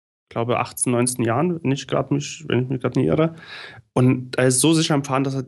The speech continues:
viele Filme vom Skateboard dreht. Also wenn man auf seine Seite mal guckt, sebastian linder punkt de, gibt's auch eine Doku, äh, von der Deutschen Welle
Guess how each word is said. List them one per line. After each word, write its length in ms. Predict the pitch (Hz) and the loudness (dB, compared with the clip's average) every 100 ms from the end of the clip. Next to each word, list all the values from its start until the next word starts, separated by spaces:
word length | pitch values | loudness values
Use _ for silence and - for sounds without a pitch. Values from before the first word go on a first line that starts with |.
| - | -10
viele 320 | - 147 151 | -6 -2 0
Filme 640 | 147 143 156 156 151 - - | 2 2 4 4 2 -2 -10
vom 160 | - 135 | -4 -4
Skateboard 440 | - - 127 - | 0 -2 -2 -2
dreht. 280 | 143 - - _ _ _ _ _ _ - - | -4 -4 -10 _ _ _ _ _ _ -20 -8
Also 160 | - 120 | -2 2
wenn 100 | 123 | 2
man 320 | 131 123 123 | 2 2 -2
auf 100 | 120 | -4
seine 200 | 123 120 | -2 0
Seite 240 | 113 110 | 0 0
mal 120 | 156 156 | 0 -2
guckt, 220 | 170 165 | -6 -10
sebastian 400 | - 127 - 135 | -8 -8 -4 -4
linder 520 | 127 127 127 127 143 | -2 -4 -4 -2 -2
punkt 280 | 135 - 131 | -6 -8 -6
de, 300 | 143 139 190 - _ _ _ _ _ _ - | -2 -2 -2 -6 _ _ _ _ _ _ -4
gibt's 180 | 123 - | -2 0
auch 140 | 123 | 0
eine 160 | 135 120 | 2 2
Doku, 540 | 131 147 165 156 160 - _ _ _ _ _ _ _ | 2 2 4 2 0 -10 _ _ _ _ _ _ _
äh, 280 | - 127 127 | -2 2 2
von 600 | 127 - 127 120 120 120 | 0 -4 0 2 2 0
der 100 | 117 | 0
Deutschen 340 | 117 120 - 110 | 2 0 0 0
Welle 260 | 120 269 | 0 0